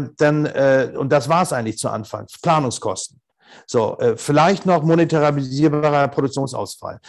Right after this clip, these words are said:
So, und dann haben wir eventuell noch zusätzliche, darum geht's ja, Wartungskosten im Laufe der Zeit und das war's. Und was sind die Returns? Das sind entweder Energieeinsparungen oder Energieerträge, die wir einspeisen. Was anderes gibt's ja gar nicht. Ich glaube, das ist nicht so schlimm.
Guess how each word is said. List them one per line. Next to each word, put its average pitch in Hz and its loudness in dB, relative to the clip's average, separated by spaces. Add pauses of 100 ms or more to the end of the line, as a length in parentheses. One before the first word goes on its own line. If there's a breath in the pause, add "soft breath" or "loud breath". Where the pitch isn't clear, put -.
(120 loud breath)
So, - -4
und 139 0
dann 165 4
haben 190 2
wir 185 4 (180 loud breath)
eventuell 160 2 (140)
noch 147 0
zusätzliche, 143 0
darum 139 -2
geht's 156 -2
ja, 127 -6 (240 loud breath)
Wartungskosten 143 -2
im 139 -4
Laufe 135 2
der 123 2
Zeit 147 0
und 165 -2
das 156 0
war's. 135 0 (200 loud breath)
Und 113 -8
was 156 2
sind 175 2
die 156 4
Returns? 143 0
Das 151 -2
sind 156 -4
entweder 143 0
Energieeinsparungen 131 -2
oder 151 0
Energieerträge, 156 0
die 123 -2
wir 135 -2
einspeisen. 113 -10 (240 soft breath)
Was 123 -2
anderes 143 -4
gibt's - -6
ja - 0
gar - -8
nicht. - -20
Ich - -14
glaube, 180 4
das 175 2
ist 185 -2
nicht 208 0
so 135 -2
schlimm. 139 -4